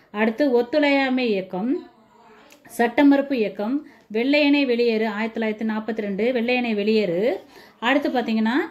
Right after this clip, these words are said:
இந்த இயக்கத்துலலாம் இவங்க வந்து பங்கெடுத்திருக்கிறாங்க அப்படின்னு சொல்றாங்க. நம்மளோட நாட்டோட விடுதலைக்கு பின்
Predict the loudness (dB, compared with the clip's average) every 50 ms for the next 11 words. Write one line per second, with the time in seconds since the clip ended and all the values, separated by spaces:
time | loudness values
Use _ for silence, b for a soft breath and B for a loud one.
0 | B B B B B B -2 0 0 2 2 2 2 2 2 2 -2 -2 0 0
1 | 0 0 0 0 0 0 0 0 0 0 0 0 -2 -2 -2 0 0 2 0 0
2 | -2 -4 -4 -4 -4 -4 -4 -4 -2 -2 -2 0 0 -2 -4 -6 -12 -16 -8 -6
3 | -4 -2 0 0 0 0 0 -2 -2 -4 -4 -4 -4 -4 -6 -8 -10 B B B
4 | B B B B -4 -2 0 0 0 2 2 0 0 0 0 0 0 0 0 0
5 | 0 0 0 0 -2 0 0 0 2 2 0 0 0 -2 -2 -2 -4 -2 -2 -2
6 | -2 -4 -4 -6 -8 -18